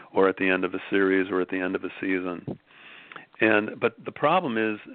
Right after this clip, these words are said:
knowing that you need a character arc doesn't necessarily give a writer a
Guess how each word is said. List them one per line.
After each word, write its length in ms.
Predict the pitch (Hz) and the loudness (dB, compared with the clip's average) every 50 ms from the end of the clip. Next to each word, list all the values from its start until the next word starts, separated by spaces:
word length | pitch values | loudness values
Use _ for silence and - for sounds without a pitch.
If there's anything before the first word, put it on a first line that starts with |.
| - - | -20 -14
knowing 360 | - 110 117 120 135 139 135 127 | -6 -2 0 2 2 2 0 -2
that 100 | 117 - | -4 -6
you 80 | 110 110 | -6 -6
need 160 | 113 110 104 | -6 -4 -4
a 40 | 101 | -6
character 480 | - - 110 107 110 110 - 107 101 | -4 -2 -2 -2 -2 -4 -4 -2 0
arc 180 | 95 95 95 - | 0 0 -2 -2
doesn't 280 | 107 107 104 107 - | -2 -2 -2 -4 -10
necessarily 340 | - 107 - - 107 101 98 | -10 -10 -8 -6 -6 -6 -6
give 160 | 98 104 101 | -6 -8 -6
a 60 | 104 92 | -6 -4
writer 420 | 98 101 98 101 101 98 95 92 | -2 0 0 0 0 -2 -2 -4
a 60 | 92 | -6